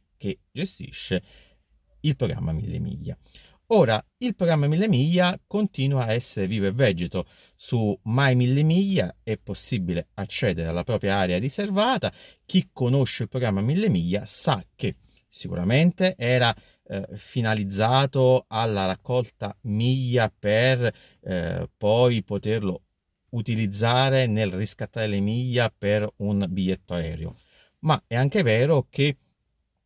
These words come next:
si potevano accelerare quella che era la raccolta di miglia con partner commerciali e si potevano riscattare anche sotto altra forma, quindi non solo biglietti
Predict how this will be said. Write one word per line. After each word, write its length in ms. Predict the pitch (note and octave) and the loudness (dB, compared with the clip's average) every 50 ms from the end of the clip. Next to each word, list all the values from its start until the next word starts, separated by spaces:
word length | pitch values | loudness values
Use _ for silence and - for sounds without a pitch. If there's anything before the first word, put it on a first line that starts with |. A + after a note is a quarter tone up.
| _ _ | _ _
si 140 | - - - | -14 -12 -10
potevano 380 | F#2+ - G2 C3 C3 G#2 F2+ F2 | -8 -2 2 2 4 4 2 0
accelerare 800 | F2 - - - F#2+ F#2 F#2+ G2 G#2 B2+ B2+ G2 E2+ E2+ E2+ E2 | -2 -6 -6 -6 -2 -2 0 2 2 2 2 2 0 -2 -4 -6
quella 580 | - - A2 G2+ - - - _ _ - F#2 F2+ | -6 -6 -6 -6 -6 -8 -16 _ _ -14 -14 -10
che 260 | - G#2 G2+ G#2+ G#2 | -4 -2 0 2 2
era 280 | F#2+ F2+ F2 E2+ E2+ - | 2 0 -2 -2 -4 -6
la 440 | - G2 F2+ F2 E2+ F2 F2 E2+ E2 | -8 -8 -6 -4 -4 -4 -4 -4 -4
raccolta 720 | F2 F2 E2+ - _ - F3 D#3 G#2 E2+ - - - F2+ - | -4 -6 -8 -6 _ 0 2 2 2 0 -4 -10 -14 -12 -8
di 240 | - G#2+ A#2 G2 - _ _ _ _ _ _ - | -6 -4 -4 -4 -6 _ _ _ _ _ _ -2
miglia 460 | F3 D3+ C3+ C3 C3 C#3 D3 D3 C#3 | 2 2 4 4 4 2 2 0 0
con 320 | - - A#2 A#2 A2+ F2 - | 0 -2 -2 -2 -2 -4 -6
partner 720 | _ - G2 F#2 - - - G#2 F#2+ F#2+ F#2 F#2 F2+ F2+ - | _ -8 -6 -6 -8 -8 -6 -4 -2 -2 -2 -2 -4 -6 -8
commerciali 840 | - - G2 F#2 F#2 F2+ E2+ - - - F2+ D#2+ D#2+ E2 E2+ F2 - - - - - _ _ _ | -8 -4 -2 -2 -2 -2 -4 -6 -6 -6 -4 -2 -2 -2 -2 -4 -4 -6 -12 -20 -20 _ _ _
e 240 | - F3+ G#3 G#3 - | 2 4 4 4 0
si 200 | - - - D#3+ | -4 -4 -2 0
potevano 460 | C#3 E3 D3 D3+ C3 A#2 A2 A2+ A2+ | 0 2 2 2 2 2 2 0 -2
riscattare 1120 | G2+ G#2+ E3 G3+ - - - - G#3 G#3 - _ _ - A#2 G2 F#2 G2 G#2 B2 D#3 F3 - _ _ _ _ _ _ _ | 0 2 2 2 2 0 -4 -6 -6 -8 -8 _ _ -4 -2 -2 -2 -2 0 2 0 0 0 _ _ _ _ _ _ _
anche 760 | - F3 F3+ F#3+ G3+ G#3 G3 - - - G#3 G3+ G3+ F#3+ - _ _ _ _ | 0 2 2 4 4 2 0 -2 -2 0 2 2 2 0 -4 _ _ _ _
sotto 400 | - - G3 - - - - - _ | -8 -6 -6 -4 -4 -6 -10 -8 _
altra 400 | - F3 E3+ D3 - - C#3 C3 | -2 -2 -2 -2 -2 -2 -2 0
forma, 440 | - - A3+ E3+ A#2 G2+ G2+ G2+ G2 | 4 4 6 6 4 4 0 -2 -2
quindi 240 | G2 B2 G#2+ G2+ | -2 0 0 0
non 220 | G2 G2+ G#2 G#2 G#2 | 0 0 0 -2 -4
solo 280 | - A#2 G#2+ G#2+ G#2 | -4 -2 -2 0 -2
biglietti 800 | F#2 F2+ F#2 F#2+ F2 E2+ F2 F2 E2 - _ _ - F2+ F2 E2+ | -2 -2 -2 -2 -2 0 -2 -4 -4 -8 _ _ -8 -6 -6 -6